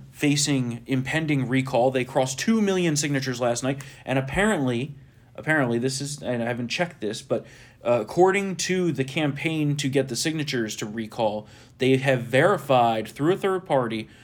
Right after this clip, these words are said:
uh, I believe, one point six million signatures, which would cross the limit that they need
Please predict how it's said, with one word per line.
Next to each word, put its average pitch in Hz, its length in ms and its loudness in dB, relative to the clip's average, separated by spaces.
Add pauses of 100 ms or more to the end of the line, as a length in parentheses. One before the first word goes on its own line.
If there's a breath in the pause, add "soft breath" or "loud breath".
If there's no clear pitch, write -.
(300 loud breath)
uh, 101 140 -2
I 110 40 0
believe, 131 400 2
one 139 220 0
point 151 240 -4
six - 360 -2
million 151 380 0
signatures, 131 440 -2
which 123 200 -6
would 123 220 -6
cross 156 380 2
the 175 80 -2
limit 135 300 0
that 117 120 -6
they 123 140 -2
need 110 340 -4